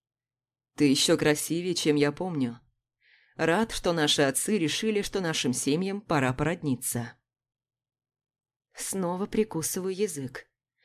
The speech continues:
На нём пляшут язвительные комментарии на его заготовленную речь.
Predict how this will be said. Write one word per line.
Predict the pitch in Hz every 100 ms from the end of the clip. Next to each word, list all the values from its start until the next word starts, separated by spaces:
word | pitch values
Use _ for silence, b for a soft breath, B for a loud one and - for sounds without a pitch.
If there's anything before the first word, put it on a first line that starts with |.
| b b
На | 196 160
нём | 190 175
пляшут | 165 180 170 - 175
язвительные | 180 180 175 185 180 180 175
комментарии | 185 180 190 269 240 156 143
на | 156
его | 175 156
заготовленную | 139 170 185 190 156 143 156 185
речь. | 180 117 - -